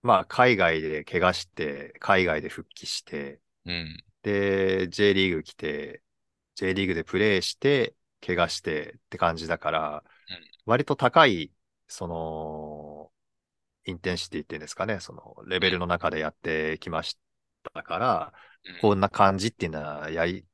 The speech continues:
Speaker 1: やれると思うんですけど、
Speaker 2: うん。
Speaker 1: 高木さんのケースだと、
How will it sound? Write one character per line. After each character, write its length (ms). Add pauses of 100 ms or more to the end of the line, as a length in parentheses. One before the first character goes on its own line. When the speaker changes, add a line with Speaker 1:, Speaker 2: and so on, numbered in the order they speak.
(360)
Speaker 1:
や 140
れ 100
る 100
と 100
思 140
う 20
ん 40
で 100
す 100
け 120
ど、 420 (120)
Speaker 2:
う 60
ん。 200 (520)
Speaker 1:
高 220
木 80
さ 140
ん 80
の 80
ケ 200
ー 40
ス 120
だ 120
と、 440